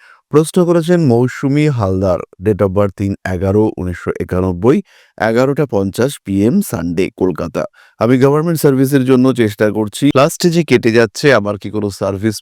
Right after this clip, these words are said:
পাওয়ার চান্স আছে?" মৌসুমী, তোমার কর্কট লগ্ন এবং কন্যা রাশি, জন্মকুণ্ডলিতে দ্বিতীয় পতি রবি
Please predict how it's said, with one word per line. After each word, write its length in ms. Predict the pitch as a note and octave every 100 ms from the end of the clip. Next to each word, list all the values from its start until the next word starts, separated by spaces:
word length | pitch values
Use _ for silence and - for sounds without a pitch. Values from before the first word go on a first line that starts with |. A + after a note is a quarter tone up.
| -
পাওয়ার 360 | G2 G2 A2+ A#2 - - _ - -
চান্স 320 | A#2+ A2+ G#2+
আছে?" 380 | G2+ F2+ - C#3 F2+ _ _ _ -
মৌসুমী, 420 | C#3+ D#3+ E3+ F3
তোমার 300 | D#3 D3 D3
কর্কট 480 | C#3+ A#2 A#2 B2 A#2+
লগ্ন 480 | G2+ G2 G2+ B2 C3 -
এবং 280 | G2+ G2+ G#2
কন্যা 340 | G2 F#2+ F#2
রাশি, 400 | F#2 F#2 - F3
জন্মকুণ্ডলিতে 840 | D#3+ F#2 F2+ F#2 F#2+ F2+ F#2 F2 F#2
দ্বিতীয় 380 | F2 F#2+ - F#2+
পতি 260 | F#2+ F2+
রবি 400 | F#2+ G2 F#2+ A#2+